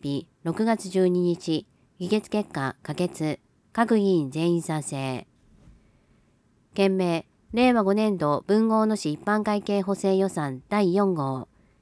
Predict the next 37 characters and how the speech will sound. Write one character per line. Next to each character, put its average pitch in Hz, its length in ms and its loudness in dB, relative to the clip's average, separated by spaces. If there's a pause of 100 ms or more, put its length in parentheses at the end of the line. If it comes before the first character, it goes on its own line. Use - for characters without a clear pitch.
(140)
議 180 80 -6
決 214 260 2
年 202 180 2
月 196 160 0 (100)
日、 135 240 -6 (280)
六 175 200 0
月 233 140 2
三 214 300 -2
十 208 140 -2
日、 160 460 -4 (360)
議 170 100 -6
決 202 220 -2
結 202 220 0
果、 131 280 -6 (120)
可 151 100 -6
決。 151 480 -4 (500)
川 240 240 4
野 220 100 4
達 190 260 -4
則 233 100 0 (100)
議 170 100 -2
員 180 180 2
の 156 80 0
み 139 100 -6
反 147 220 -6
対、 139 360 -6 (140)
他 175 260 -2
賛 165 220 -4
成。 139 440 -6 (1800)
条 214 240 4
例 226 180 4
の 208 260 2
一 233 260 -2
部 196 120 0
改 190 220 0
正 185 240 0
等。 147 440 -2